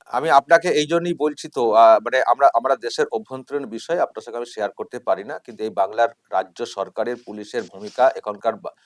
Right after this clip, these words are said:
অনুপ্রবেশকারীদেরকে আশ্রয় দেওয়ার ক্ষেত্রে এখানকার কি অবস্থান, শুধু,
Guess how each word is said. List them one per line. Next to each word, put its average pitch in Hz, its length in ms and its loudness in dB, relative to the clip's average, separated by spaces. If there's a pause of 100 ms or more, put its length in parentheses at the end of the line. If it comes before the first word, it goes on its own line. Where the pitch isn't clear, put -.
(140)
অনুপ্রবেশকারীদেরকে 117 960 -4
আশ্রয় 113 420 -2
দেওয়ার 104 260 -4
ক্ষেত্রে 123 360 -12
এখানকার 104 360 -10
কি - 120 -12
অবস্থান, 110 460 -4
শুধু, 107 300 -10